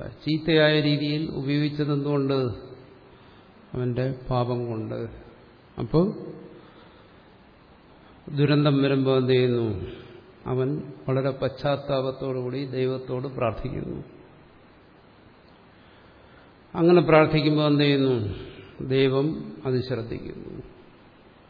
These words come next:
ശ്രദ്ധിച്ചിട്ട് എന്ത് ചെയ്യുന്നു? അവന്റെ ദുരിതത്തിൽ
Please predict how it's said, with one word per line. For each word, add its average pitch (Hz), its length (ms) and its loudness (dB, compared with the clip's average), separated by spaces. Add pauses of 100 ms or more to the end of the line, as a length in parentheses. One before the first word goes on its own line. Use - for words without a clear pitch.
(600)
ശ്രദ്ധിച്ചിട്ട് 139 580 -2
എന്ത് 131 180 0
ചെയ്യുന്നു? 127 300 0 (1400)
അവന്റെ 123 380 -2 (1300)
ദുരിതത്തിൽ 143 520 0